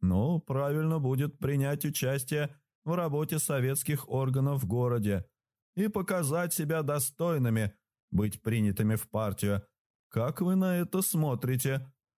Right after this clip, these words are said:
"Иван Эрнестович", я решил не отступаться от своего плана и попробовать уговорить тамбовского партийца.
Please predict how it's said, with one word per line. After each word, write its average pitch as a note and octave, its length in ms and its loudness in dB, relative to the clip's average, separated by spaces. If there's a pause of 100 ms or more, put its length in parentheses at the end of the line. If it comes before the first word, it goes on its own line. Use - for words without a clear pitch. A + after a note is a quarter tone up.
(920)
"Иван F3+ 380 2
Эрнестович", G#2+ 800 0 (400)
я E2 180 4
решил F2 320 2
не F#2 120 4
отступаться A#2 760 -2
от A2 180 -2
своего A2 400 0
плана A2+ 500 -2 (200)
и F3+ 100 2
попробовать C#3 800 -2
уговорить A2 640 0
тамбовского F#2+ 720 2
партийца. F2+ 840 0